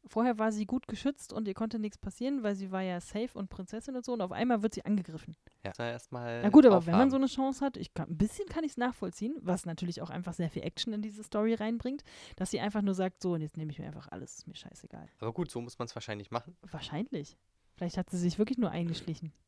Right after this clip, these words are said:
Speaker 1: Ich dachte irgendwie, dass sie auch noch irgendwas kann, aber anscheinend ja nicht.
Speaker 2: Nee, die kann irgendwie nur motzen. Aber gut, dass der alte König, äh, aufgepasst hat, der junge König oder Prinz dann wahrscheinlich,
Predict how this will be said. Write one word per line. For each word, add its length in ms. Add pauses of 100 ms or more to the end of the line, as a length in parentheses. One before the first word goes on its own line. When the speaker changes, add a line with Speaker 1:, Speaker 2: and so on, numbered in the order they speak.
(140)
Speaker 1:
Ich 100
dachte 240
irgendwie, 260
dass 160
sie 140
auch 120
noch 140
irgendwas 440
kann, 280
aber 200
anscheinend 420
ja 80
nicht. 200 (480)
Speaker 2:
Nee, 80
die 80
kann 180
irgendwie 260
nur 160
motzen. 440 (240)
Aber 240 (400)
gut, 160
dass 160
der 380
alte 260
König, 600
äh, 40
aufgepasst 720
hat, 140
der 80
junge 360
König 540
oder 280 (220)
Prinz 320
dann 200
wahrscheinlich, 460